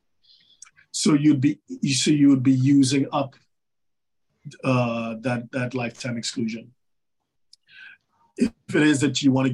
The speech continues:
give your girlfriend, if you're particularly well off and you wanna give her twenty million dollars, then, uh, the amount in excess of the exclusion may be subject to a gift tax. Uh,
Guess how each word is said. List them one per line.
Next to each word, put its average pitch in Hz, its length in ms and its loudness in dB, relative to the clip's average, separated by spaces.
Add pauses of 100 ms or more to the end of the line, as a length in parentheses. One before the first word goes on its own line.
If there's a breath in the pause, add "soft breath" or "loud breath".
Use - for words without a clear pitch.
give 120 220 -2
your 120 160 -2
girlfriend, 127 280 -8
if 127 80 -12
you're - 200 -8
particularly 117 520 -8
well 117 140 -10 (180)
off 170 220 0 (440 soft breath)
and 131 120 -6
you 123 60 0
wanna 123 220 0
give 113 100 -4
her 120 160 -10 (400)
twenty 143 300 -4
million 180 240 -2 (120)
dollars, 180 400 -4 (840 soft breath)
then, 131 300 0 (180)
uh, 123 220 -4
the 131 80 -4
amount 131 400 -4 (240)
in 139 80 -8
excess 127 500 -8
of 120 140 -8
the 127 100 -6
exclusion 120 640 -8 (440 loud breath)
may 131 160 -2
be 123 80 -4 (100)
subject 113 300 -8
to 117 260 -8
a 107 140 -20
gift 127 180 -12
tax. - 520 -16 (840)
Uh, 120 260 -6